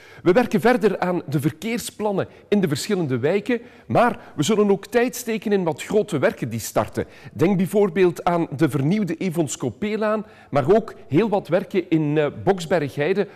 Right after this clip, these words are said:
waar we een volgende fase van de riolering realiseren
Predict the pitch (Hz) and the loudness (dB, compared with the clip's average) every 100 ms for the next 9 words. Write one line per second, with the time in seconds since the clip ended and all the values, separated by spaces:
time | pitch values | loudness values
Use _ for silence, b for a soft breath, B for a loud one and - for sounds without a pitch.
0 | - 151 160 156 135 107 196 208 180 151 | -4 -2 0 0 -2 2 0 2 -4 -4
1 | 190 185 151 127 B - 170 160 135 135 | -4 -2 -2 -4 B -2 0 2 2 2
2 | 117 147 208 202 190 196 190 175 190 196 | 2 0 0 -2 0 0 -2 -4 -4 0
3 | 185 | -2